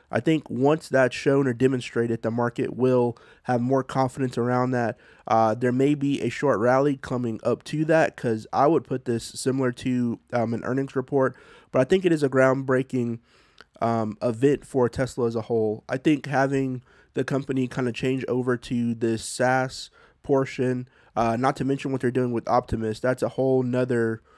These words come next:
um, niche of product that could add more money to the books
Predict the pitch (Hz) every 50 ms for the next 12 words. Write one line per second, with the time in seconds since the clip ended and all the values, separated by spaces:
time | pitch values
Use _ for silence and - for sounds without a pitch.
0 | _ _ _ _ _ - 113 113 113 110 - 104 104 - _ - 120 117 127 139
1 | 143 131 - - - - - _ _ _ - 110 110 - - - 135 127 127 127
2 | 120 117 - _ - - 127 123 117 113 113 - - 131 - - - 117 120 120
3 | 120 120 120 127 127 123 123 123 123 123 120 117 120 - - 123 - 113 110 120
4 | 120 110 - - - -